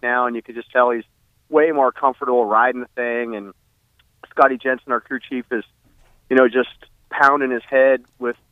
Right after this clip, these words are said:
uh, knowledge on the Morelli electronics. And we actually had the guy, uh, Vicente, that, that flew over and, and from, uh, Italy and worked with us the whole weekend in Utah.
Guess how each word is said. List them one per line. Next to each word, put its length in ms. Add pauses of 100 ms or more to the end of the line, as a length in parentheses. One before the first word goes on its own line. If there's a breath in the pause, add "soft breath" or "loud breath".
uh, 200
knowledge 580
on 140
the 60
Morelli 440
electronics. 800
And 140 (360)
we 140
actually 320
had 280
the 80
guy, 400 (460)
uh, 180
Vicente, 640
that, 200 (180)
that 140 (120)
flew 240
over 520
and, 100
and 180
from, 380
uh, 180
Italy 380 (520)
and 500
worked 260
with 100
us 100 (140)
the 100
whole 160
weekend 380
in 160
Utah. 540